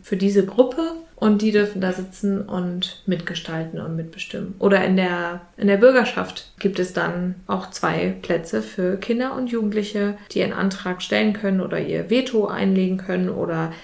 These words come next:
ihre Bedenken äußern können, sodass es noch eine bessere Schnittstelle gäbe zwischen Politik und Jugend und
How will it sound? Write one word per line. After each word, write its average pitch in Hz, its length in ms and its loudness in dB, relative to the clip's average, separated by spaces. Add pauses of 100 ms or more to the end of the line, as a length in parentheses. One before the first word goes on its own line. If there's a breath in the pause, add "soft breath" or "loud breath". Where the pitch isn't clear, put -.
(120)
ihre 185 240 0
Bedenken 220 560 0
äußern 190 420 -2
können, 185 440 0 (180 loud breath)
sodass 202 480 4
es - 280 2
noch 214 180 6
eine 208 140 8
bessere 233 580 4
Schnittstelle 220 640 2
gäbe 214 460 4
zwischen 196 580 0
Politik 196 500 -2
und 180 200 0
Jugend 185 480 0
und 180 220 -6